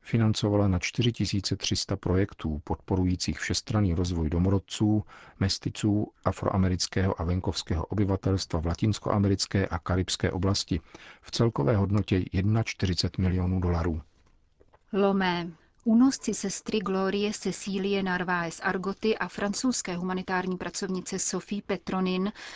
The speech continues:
Speaker 2: zveřejnili další videonahrávku, na které promlouvají obě ženy unesené počátkem loňského roku v Mali. Film se objevil na internetu v polovině tohoto týdne,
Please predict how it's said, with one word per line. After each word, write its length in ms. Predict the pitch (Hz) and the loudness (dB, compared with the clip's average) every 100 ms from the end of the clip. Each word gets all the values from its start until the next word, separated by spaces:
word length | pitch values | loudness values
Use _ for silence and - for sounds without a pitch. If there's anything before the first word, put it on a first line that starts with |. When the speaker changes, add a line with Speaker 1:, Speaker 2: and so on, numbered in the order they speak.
| - - | -14 -4
Speaker 2:
zveřejnili 600 | 185 190 226 233 247 240 | -2 2 4 4 4 2
další 420 | 190 190 - 233 | 0 0 0 0
videonahrávku, 840 | 202 220 247 170 180 175 170 - | 0 0 2 0 -2 -4 -4 -6
na 100 | 196 | -6
které 260 | 196 233 240 | -4 -2 -2
promlouvají 640 | - 220 220 220 220 214 | 0 0 2 2 2 0
obě 340 | - 175 196 208 | -2 -2 0 0
ženy 300 | 220 214 - | 0 0 0
unesené 500 | 226 233 - 202 190 | 0 0 -2 -4 -4
počátkem 640 | 185 - 175 175 185 180 | -6 -4 -4 -4 -4 -4
loňského 580 | 175 180 - 202 196 180 | -2 -4 -4 -4 -4 -4
roku 280 | 170 - | -4 -6
v 120 | 175 180 | -4 -2
Mali. 380 | 180 185 175 - _ _ - - - - | 0 0 -2 -4 _ _ -20 -18 -18 -12
Film 300 | - 254 240 | 0 2 4
se 180 | - - | 2 -2
objevil 440 | 185 190 190 185 | 0 0 0 0
na 100 | 185 | -2
internetu 560 | 196 185 180 180 175 190 | -2 -4 -2 -4 -4 -8
v 80 | |
polovině 440 | - 190 180 175 175 | -4 -2 0 -2 -4
tohoto 360 | - 170 165 170 | -4 -6 -6 -8
týdne, 500 | - 185 196 196 165 | -6 -2 0 0 -2